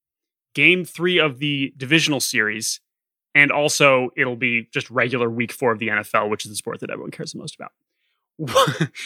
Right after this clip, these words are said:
If all that happens, <laughs> how, how will SportsCenter sort of handle it?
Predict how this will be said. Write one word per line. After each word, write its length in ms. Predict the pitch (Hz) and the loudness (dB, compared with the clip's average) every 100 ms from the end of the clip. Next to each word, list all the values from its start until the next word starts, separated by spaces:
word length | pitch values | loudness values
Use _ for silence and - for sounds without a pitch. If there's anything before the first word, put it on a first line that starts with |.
| 240 | -4
If 280 | 160 214 175 | 4 4 6
all 220 | 165 247 | 6 6
that 220 | 254 233 190 | 6 6 6
happens, 580 | 185 175 156 143 - - 208 226 - _ _ - | 4 4 -2 -6 -14 -18 -20 -20 -20 _ _ -2
<laughs> 40 | 214 494 480 - - - 202 | -2 -2 -8 -10 -12 -16 -2
how, 340 | - 170 220 | 6 6 6
how 240 | 180 160 208 | 4 2 4
will 140 | 208 | 0
SportsCenter 760 | - - 165 160 - 147 139 120 _ | -4 -4 -4 -4 -4 -6 -6 -8 _
sort 280 | - - 139 | -10 -8 -8
of 80 | - 147 | -10 -20
handle 300 | - 147 131 | -4 -2 0
it? 120 | 110 | -4